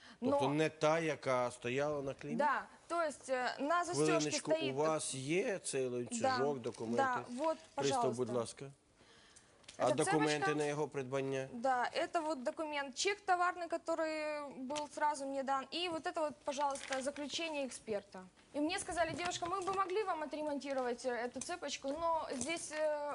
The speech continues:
Speaker 2: очень низкое качество, мы даже не будем за это браться. Высокое качество только на застежке».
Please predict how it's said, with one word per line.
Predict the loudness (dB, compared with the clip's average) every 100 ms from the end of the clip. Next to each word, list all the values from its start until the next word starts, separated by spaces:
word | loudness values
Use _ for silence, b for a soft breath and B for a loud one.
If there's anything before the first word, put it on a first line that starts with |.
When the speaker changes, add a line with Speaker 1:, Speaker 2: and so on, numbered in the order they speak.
| -4
Speaker 2:
очень | -4 -2 -4
низкое | -4 -2 0
качество, | 0 -2 -2 -2
мы | 0 0
даже | 0 0
не | -2
будем | -2 -2 -2
за | -2
это | -2 -4
браться. | -6 -8 -10 -16 -20 _ _ -20 _ _ _ _ _ _ _ _ _ -4
Высокое | -2 0 0 0
качество | 0 0 -2 -4 -2
только | -2 -2 -2
на | 0 -2
застежке». | -2 -4 -4 -6 -6 -12